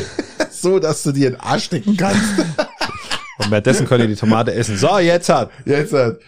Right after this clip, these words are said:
Speaker 1: Okay, jetzt kommt meine letzte Frage, lieber Christian.
Speaker 2: Jetzt beeil
Speaker 1: Und
Speaker 2: dich
Speaker 1: zwar
Speaker 2: halt mal und red nicht immer so viel.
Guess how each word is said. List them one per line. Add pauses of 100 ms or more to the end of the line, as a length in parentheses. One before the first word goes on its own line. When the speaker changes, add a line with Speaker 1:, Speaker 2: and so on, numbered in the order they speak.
(180)
Speaker 1:
Okay,
jetzt
kommt
meine
letzte
Frage,
lieber
Christian.
Speaker 2:
Jetzt
beeil
Speaker 1:
Und
Speaker 2:
dich
Speaker 1:
zwar
Speaker 2:
halt
mal
und
red
nicht
immer
so
viel.